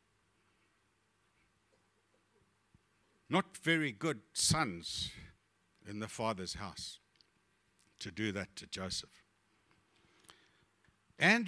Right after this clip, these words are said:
let me give you an example in our hou-, in our house here, what it is to be a good son and daughter. So Andrew, through Mornay, has asked Francois to lead for two months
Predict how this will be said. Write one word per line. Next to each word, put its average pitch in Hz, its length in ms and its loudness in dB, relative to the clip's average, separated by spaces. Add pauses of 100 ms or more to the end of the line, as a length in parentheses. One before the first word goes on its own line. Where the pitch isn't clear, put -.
(160)
let 175 120 4
me 220 100 4
give 185 180 2
you 175 80 2
an 156 80 2
example 117 640 0 (240)
in 123 240 4 (340)
our 135 200 12
hou-, 123 460 4
in 143 100 2
our 131 200 8
house 117 320 2
here, 98 140 -2
what 147 220 4
it 151 120 6
is 131 200 6
to 135 120 0
be 107 120 0
a 110 60 2
good 107 220 -2
son 110 280 0
and 95 140 -6
daughter. 92 400 -12 (840)
So - 160 2
Andrew, 185 540 8
through 143 800 4 (380)
Mornay, 127 600 4 (1300)
has 127 220 -2
asked 180 240 4
Francois 180 600 6
to 135 120 0
lead 123 300 0
for 117 120 -4
two 117 240 0
months - 420 -6